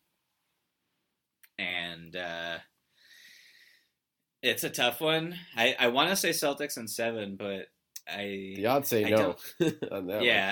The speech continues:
Speaker 2: one.
Speaker 1: I, I don't think that going into Milwaukee, um, I don't know how winnable that game would be late in a series where these two, the two teams really know each other and everybo-, everything's all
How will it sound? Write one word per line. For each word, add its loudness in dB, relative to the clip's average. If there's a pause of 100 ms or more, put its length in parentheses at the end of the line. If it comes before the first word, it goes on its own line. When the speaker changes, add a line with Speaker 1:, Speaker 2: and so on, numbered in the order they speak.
Speaker 2:
one. - (380)
Speaker 1:
I, 2
I 2
don't -2
think -8
that -6 (160)
going -8
into -14
Milwaukee, -16 (1200)
um, -12 (1000)
I -2
don't -2
know -4
how -6
winnable -12
that -8
game -10
would -12
be -8
late -6
in -12
a -14
series -8
where -12
these -6
two, -14 (100)
the -8
two -2
teams -4
really -4
know -6
each -6
other -4
and -10
everybo-, -8
everything's -8
all -8